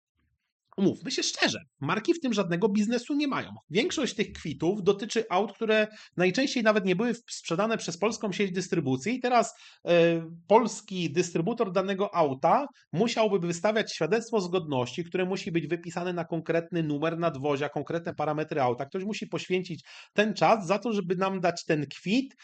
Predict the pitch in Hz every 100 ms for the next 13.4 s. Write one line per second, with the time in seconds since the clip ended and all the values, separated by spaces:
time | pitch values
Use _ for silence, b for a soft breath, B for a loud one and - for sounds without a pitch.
0 | B B 147 196 202 208 208 220 220 -
1 | 196 202 202 190 196 196 202 185 180 196
2 | 196 190 180 180 208 - 180 165 175 175
3 | 170 151 156 254 B B B 185 247 247
4 | 202 220 208 165 214 240 214 - 190 208
5 | 214 208 196 208 - 180 147 196 - 180
6 | 180 170 156 156 190 220 202 196 190 175
7 | 202 185 190 190 165 175 196 190 180 175
8 | 170 - 185 180 160 165 165 180 185 170
9 | 165 165 202 175 165 - 160 175 175 139
10 | 185 - 170 - 170 180 143 143 220 -
11 | 247 233 220 - 185 190 175 - 170 -
12 | 170 170 170 135 131 220 233 B B B
13 | _ 311 277